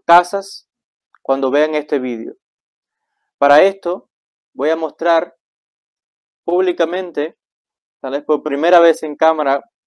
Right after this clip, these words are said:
cómo se hacen las meditaciones por los cabalistas, cómo hacemos rezos,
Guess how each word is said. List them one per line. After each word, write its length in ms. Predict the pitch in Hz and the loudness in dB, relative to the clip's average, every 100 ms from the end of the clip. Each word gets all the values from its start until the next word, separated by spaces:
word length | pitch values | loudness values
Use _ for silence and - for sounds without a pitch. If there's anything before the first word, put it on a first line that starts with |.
| _ | _
cómo 280 | 160 180 165 | -6 -4 -4
se 160 | 160 | -2
hacen 240 | 160 175 165 | -2 -2 -6
las 100 | 147 | -4
meditaciones 960 | 143 131 127 123 160 160 135 147 - _ _ _ _ _ _ _ _ | -6 -4 -6 -2 -2 -2 -6 -12 -20 _ _ _ _ _ _ _ _
por 120 | - 185 | -4 -4
los 100 | - | 2
cabalistas, 720 | 151 151 190 185 131 123 _ _ _ _ _ _ _ _ | 6 6 4 -2 -8 -10 _ _ _ _ _ _ _ _
cómo 200 | 165 190 | 0 0
hacemos 600 | 165 185 180 175 - _ _ _ _ _ _ _ _ | 0 -2 -2 -6 -10 _ _ _ _ _ _ _ _
rezos, 800 | 139 175 190 - 160 160 - | 0 2 2 -2 -6 -6 -14